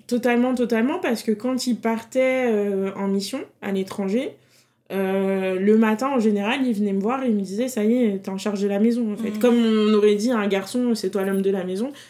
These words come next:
Speaker 1: il le faisait avec moi. Donc, je pense que, ouais, inconsciemment, euh, totalement. Euh, ça a été le,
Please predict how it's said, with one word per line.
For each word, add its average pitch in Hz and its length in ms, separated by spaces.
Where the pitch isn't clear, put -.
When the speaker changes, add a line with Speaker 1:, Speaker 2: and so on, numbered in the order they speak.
Speaker 1:
il 208 140
le 208 100
faisait 226 200
avec 214 280
moi. 202 240
Donc, 196 180
je - 100
pense 311 220
que, 269 100
ouais, 247 480
inconsciemment, 226 720
euh, 202 120
totalement. 220 440
Euh, 190 300
ça 190 180
a 214 40
été 214 320
le, 185 2250